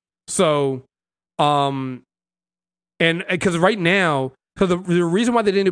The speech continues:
it before is th-, you can, you could, um, merge your Marvel, uh, your Marvel dot com account with Comixology. Well, now you can't, because that link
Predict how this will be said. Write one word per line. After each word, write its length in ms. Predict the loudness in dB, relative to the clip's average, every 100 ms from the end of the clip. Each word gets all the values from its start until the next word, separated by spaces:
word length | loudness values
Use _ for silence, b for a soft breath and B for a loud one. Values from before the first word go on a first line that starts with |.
| -2
it 40 |
before 320 | 0 0 2
is 240 | 0 -2 -6 b b _ -20
th-, 440 | -16 -12 -12 -12 _
you 220 | -2 0 2
can, 280 | 0 -2 -2
you 140 | -4
could, 240 | 0 0 0
um, 540 | 0 0 -2 -4 -10 _ _ _ _ _ -16 -4
merge 320 | 0 0 0
your 80 | 0
Marvel, 540 | 0 0 0 -2 -4
uh, 360 | -4 -2 -2 -4
your 140 | -4 -2
Marvel 260 | 0 -2
dot 160 | -4 -6
com 360 | -6 -4 -6 -12 -18
account 420 | -8 -6 -6 -10 B B B _
with 120 | -6
Comixology. 800 | -2 -4 -2 -2 -2 -2 -8 -20 _ -6
Well, 100 | -4
now 180 | -2
you 160 | -2 -4
can't, 300 | -6 -6 -6
because 240 | -8 -6
that 240 | -4 -4 -4
link 260 | -6 -8